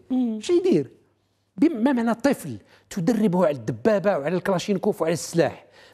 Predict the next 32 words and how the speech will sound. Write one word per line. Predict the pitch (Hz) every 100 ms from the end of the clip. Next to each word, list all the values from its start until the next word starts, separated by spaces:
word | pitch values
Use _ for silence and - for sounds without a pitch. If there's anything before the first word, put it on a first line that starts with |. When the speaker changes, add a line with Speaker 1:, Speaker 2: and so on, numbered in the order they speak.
| _
Speaker 2:
ما | 143 262
معنى | 202 202 202
طفل | - 220 214
تلقن؟ | 214 220 - 208
بمعنى | 202 247 233
أن | 233 226 226
حوار | - 247 320
الحضارات | 302 - 208 208
الآن، | - 240 220 - _ _ _ _ _ _ _ -
الآن | 131 190 170
العالم | 143 147 156 135
كامل | - 226 226 233 277 - _ _ _ _ _ _ _ _
تيتزعزع | 180 143 123 147 151 262 - - _ _ -
على | 131 160
واحد | 214 208 185
إلا | 202
كان | 185 185
مزعزع | 151 143 131 135
في | 120
دماغه | 160 196
في | 233
شي | -
بلاصة، | 202 208 - 127 - _ _ _ _ -
يعني | 220
شيء | - 415
راه | 180 185
واحد. | 254 - 123 - _ _ _
فما | - 185 202
بالك | 190 185 180 165
أنت | 185 160 202 220 180
ماشي | 170 - 214
بأجيال | 120 - - 165 113 135 247 240 180 117